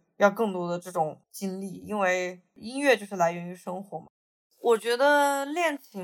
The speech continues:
嘛，它都是有一个过程的。比如说我刚开始学的时候，是我最热情、最有兴趣的时候，我自己会很愿意练，比如小学那段时间。但是到了初中的时候呢，我的心思肯定都在玩上面，我就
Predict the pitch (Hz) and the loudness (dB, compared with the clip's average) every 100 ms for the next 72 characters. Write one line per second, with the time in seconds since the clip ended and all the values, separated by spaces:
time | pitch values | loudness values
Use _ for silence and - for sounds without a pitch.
0 | 196 226 214 269 262 277 285 285 220 180 | 0 2 4 2 0 0 0 0 -2 -2
1 | 202 226 285 277 - 175 165 - - - | -6 -2 2 2 0 -8 -8 -12 -14 -4
2 | 208 233 277 269 277 _ - 233 226 277 | -4 2 4 4 2 _ -2 0 4 4
3 | 320 349 277 - 196 190 196 196 202 180 | 4 0 -10 -8 -6 -6 -8 -4 2 2
4 | - - 247 202 185 - - - 277 240 | 0 -4 -2 0 -2 -4 -12 0 4 4
5 | 190 180 - 277 220 - - 170 160 - | 2 -4 -2 2 2 0 -12 -14 -8 0
6 | 247 175 - 233 - 180 160 - 160 170 | 2 2 -4 -8 -8 -8 -8 -10 -8 -6
7 | 165 170 247 208 165 208 190 170 - 175 | -4 -6 -8 -10 -6 -2 -4 -4 -10 -10
8 | 175 185 196 170 165 175 - 131 - 165 | -6 -4 -4 -4 -10 -2 0 0 -2 -8
9 | 170 165 - 160 - 320 277 285 262 254 | -8 -10 -10 -8 -2 -2 4 4 4 2
10 | - 247 262 285 254 190 196 190 175 - | -8 -12 -8 -6 -6 -6 -6 -4 -6 -10
11 | _ - 202 202 226 262 269 269 214 165 | _ -2 0 2 -2 -8 -8 -10 -10 -10
12 | 175 196 214 180 160 160 185 214 185 170 | -8 -2 0 0 -2 -4 -8 -8 -8 -8
13 | 185 | -12